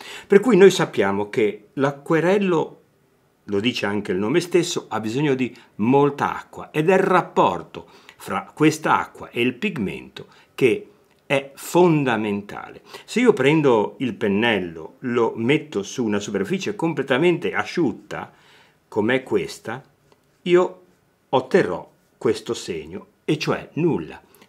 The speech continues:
perché non è stata bagnata con l'acqua. Ovviamente posso provare con un'altra superficie,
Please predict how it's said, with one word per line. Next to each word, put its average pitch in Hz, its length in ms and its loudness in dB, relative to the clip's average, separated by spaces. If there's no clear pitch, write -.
perché 135 320 2
non 156 300 2
è 165 40 0
stata 110 460 -4
bagnata 123 600 -6
con 131 240 -6
l'acqua. - 420 -18
Ovviamente 143 500 6
posso 110 320 -6
provare 113 500 2
con 104 160 -2
un'altra 104 480 0
superficie, 120 880 -6